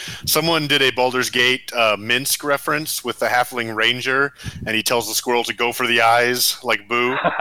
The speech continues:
Speaker 2: Yeah,
Speaker 1: Uh,
Speaker 2: "Go
Speaker 1: that,
Speaker 2: for the
Speaker 1: and
Speaker 2: eyes, Boo! Go for the eyes, Boo!"
Speaker 1: and, uh,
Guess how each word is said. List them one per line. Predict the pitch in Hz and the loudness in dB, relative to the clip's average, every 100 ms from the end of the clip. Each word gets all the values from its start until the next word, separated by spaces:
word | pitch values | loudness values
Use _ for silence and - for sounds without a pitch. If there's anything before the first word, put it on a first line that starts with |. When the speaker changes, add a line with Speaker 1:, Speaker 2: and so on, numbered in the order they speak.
| 127 | -2
Speaker 2:
Yeah, | 113 120 | -2 2
Speaker 1:
Uh, | 123 123 | 4 4
Speaker 2:
"Go | |
Speaker 1:
that, | 120 135 226 | 4 4 4
Speaker 2:
for | |
the | 247 | 4
Speaker 1:
and | 277 262 190 | 2 2 -2
Speaker 2:
eyes, | |
Boo! | 147 233 | -2 -2
Go | 214 349 370 | 2 2 2
for | 330 | 2
the | 349 | 4
eyes, | 320 302 254 190 | 6 4 2 -2
Boo!" | - 233 | -2 0
Speaker 1:
and, | 226 151 156 143 156 | 2 4 4 4 2
uh, | 156 | 0